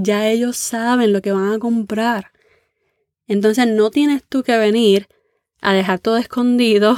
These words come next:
<laughs> o a no preparar a tu audiencia para ese día, ¿no? Tú tienes que ir preparando tu audiencia. Y tu audiencia tiene que estar, mira, ready, tiene que estar lista, tiene que estar esperándolo. Entonces, si tú, si tú no tienes una audiencia y normalmente no compartes ni contenido, ni tienes una email list, ni,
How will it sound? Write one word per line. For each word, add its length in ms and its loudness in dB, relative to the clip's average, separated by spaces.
<laughs> 140 -20
o 340 0
a 140 0
no 180 2
preparar 460 0
a 100 2
tu 80 0
audiencia 380 0
para 140 0
ese 160 -2
día, 340 0
¿no? 240 -4
Tú 120 -6
tienes 360 2
que 120 0
ir 100 0
preparando 380 0
tu 80 -2
audiencia. 460 -2
Y 180 2
tu 100 0
audiencia 260 2
tiene 160 2
que 100 -8
estar, 180 2
mira, 200 2
ready, 440 0
tiene 240 -6
que 80 0
estar 180 0
lista, 320 0
tiene 180 0
que 60 -2
estar 180 -2
esperándolo. 720 0
Entonces, 400 0
si 140 0
tú, 220 -2
si 160 -2
tú 100 2
no 120 2
tienes 200 2
una 140 2
audiencia 480 -4
y 120 2
normalmente 840 2
no 100 0
compartes 440 2
ni 120 4
contenido, 540 0
ni 100 2
tienes 220 2
una 240 -2
email 300 2
list, 180 -6
ni, 120 -2